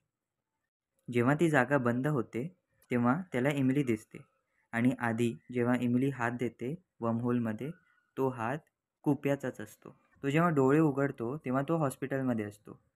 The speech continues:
डॉक्टर सांगतो की आता ते ज्युपिटरच्या मूनवर आहेत. तो ती सगळी जागा बघून हैराण होतो. त्याच्या घराला म्युझियम बनवलं असतं. त्यात खराब झालेला टार्सही असतो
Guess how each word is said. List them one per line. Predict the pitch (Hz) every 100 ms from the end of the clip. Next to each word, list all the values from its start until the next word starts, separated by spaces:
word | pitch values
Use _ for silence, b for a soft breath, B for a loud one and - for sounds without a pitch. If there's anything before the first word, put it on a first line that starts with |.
| _ _ -
डॉक्टर | 117 113 151
सांगतो | 156 120 110 113 156 -
की | 139
आता | 123 135
ते | 143 165
ज्युपिटरच्या | 123 117 127 135 - 151
मूनवर | 151 131 135 131
आहेत. | 110 - _ _ _
तो | 139
ती | 147 185
सगळी | 160 123 147
जागा | 147 131 143
बघून | 123 117 147
हैराण | 135 113 120 117
होतो. | 107 - - _ _ _ _ _ -
त्याच्या | 117 113 147
घराला | 123 120 127 123
म्युझियम | 131 113 113 139
बनवलं | 131 123 117 104
असतं. | 107 _ _ _ _ _ _ _ _ _ -
त्यात | 135 -
खराब | - 127 135
झालेला | 143 143 151 165
टार्सही | 139 123 - 143 120
असतो | 101 _